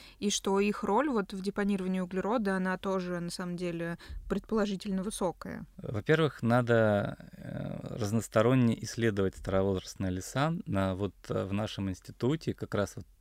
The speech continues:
Speaker 2: сейчас выходит, в прошлом году под руководством, э, директора Лукиной Натальи Васильевны была подготовлена, а, статья "Старовозрастные леса России и углерод". При взаимодействии с коллегами из Института космических исследований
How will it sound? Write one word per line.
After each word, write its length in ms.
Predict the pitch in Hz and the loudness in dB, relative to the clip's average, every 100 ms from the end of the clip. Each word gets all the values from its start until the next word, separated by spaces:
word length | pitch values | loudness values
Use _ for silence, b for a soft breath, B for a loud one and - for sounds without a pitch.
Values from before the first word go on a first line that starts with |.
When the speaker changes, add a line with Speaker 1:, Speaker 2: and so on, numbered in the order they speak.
| - - | -12 -12
Speaker 2:
сейчас 400 | - - - 98 | -12 -8 -6 -6
выходит, 480 | - - 135 139 127 - | -8 -8 -4 -2 -4 -6
в 140 | - - | -10 -10
прошлом 300 | - 101 104 | -8 -6 -4
году 420 | 95 98 104 98 - | -4 -2 0 -2 -4
под 140 | 101 | -6
руководством, 920 | 101 104 98 98 - 98 98 - - | -4 -2 -2 -4 -6 -4 -4 -4 -6
э, 40 | 117 | -6
директора 460 | 101 104 - 113 107 | -4 -4 -4 -8 -10
Лукиной 300 | 104 107 98 | -6 -2 -2
Натальи 240 | - 95 | -2 -2
Васильевны 400 | 95 - 160 143 | -2 -2 0 0
была 220 | 98 98 | 2 0
подготовлена, 920 | - 104 104 - 101 92 92 98 98 B B B B B B - | -2 0 0 2 0 2 0 0 -2 B B B B B B -12
а, 320 | - - 117 | -8 -6 -8
статья 600 | - 104 - 120 131 175 180 B B B B | -8 -8 -6 0 2 2 0 B B B B
"Старовозрастные 760 | - - 101 101 101 92 - 95 | -10 2 4 6 2 0 -2 0
леса 360 | 95 - 101 92 | -2 -2 0 0
России 500 | 92 - 101 92 90 | -2 -4 -2 -2 -4
и 200 | - 104 | -8 -6
углерод". 560 | 95 95 101 139 - - | -4 -2 0 0 -2 -4
При 480 | 110 107 104 95 85 - | 0 2 4 2 -2 -6
взаимодействии 1120 | - 101 98 95 104 104 104 113 104 - 98 92 | -8 -4 -2 0 2 2 2 0 0 -4 -4 -4
с 120 | - | -4
коллегами 680 | - 101 104 95 98 95 95 | 0 2 4 2 0 0 -2
из 300 | - 104 95 | -2 -2 0
Института 460 | 95 - 110 - | -4 -2 -4 -4
космических 680 | 101 107 101 98 - - - | -6 -6 -4 -4 -6 -12 -12
исследований 760 | 95 - 131 165 143 127 117 104 | -12 -2 -2 0 0 2 0 -2